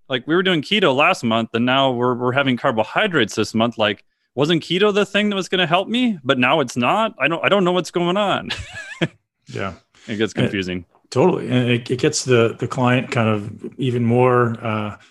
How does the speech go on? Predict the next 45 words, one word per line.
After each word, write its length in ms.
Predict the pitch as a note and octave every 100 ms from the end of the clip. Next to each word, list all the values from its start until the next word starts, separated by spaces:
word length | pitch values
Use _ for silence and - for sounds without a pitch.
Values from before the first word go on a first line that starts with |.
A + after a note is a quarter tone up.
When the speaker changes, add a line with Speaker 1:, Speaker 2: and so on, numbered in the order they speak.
| _ _
Speaker 2:
unaware 540 | C3+ C3+ A#2 C3 C3
of 100 | A#2
what 180 | A2 C#3
actually 360 | B2 B2 - C3
is 80 | A2+
gonna 160 | A#2+
work, 200 | C#3 F#3+
'cause 120 | - -
keto 240 | A3+ G#3+
may 120 | F3
actually 240 | E3+ E3 D#3+
very 260 | D#3 D3
well 180 | C#3 C3
work 220 | C3+ G3
for 120 | -
a 40 | C3+
Speaker 1:
Oh, 20 |
Speaker 2:
month, 240 | A#2+ A3 -
and 40 |
Speaker 1:
sure. 140 | D#3 C#3
Speaker 2:
you, 80 | -
you 120 | B2
shift 300 | - D#3+ -
their 100 | C3+
diet 320 | A#2 A#2 D#3
and 100 | C#3
they're 60 | B2
like, 280 | A#2+ A#2 - _ _ _
"I 120 | - G3
don't 120 | C3+
know 100 | A#2
where 120 | A#2
I'm 80 | A#2
supposed 200 | A#2+ C3+
to 60 |
start." 280 | B2+ A2 A2+
And 80 | B2+
then 260 | C3+ D3 -
oftentimes 560 | C#3 C#3+ C3+ C#3 C3 -
causes 360 | C3+ B2 B2
a 60 | B2
discouraging 760 | A#2+ - C3 B2 A#2+ A2+ A#2
perspective 500 | A2+ B2 - C#3+ C3
on 100 | G#2
things. 260 | G2+ A2 -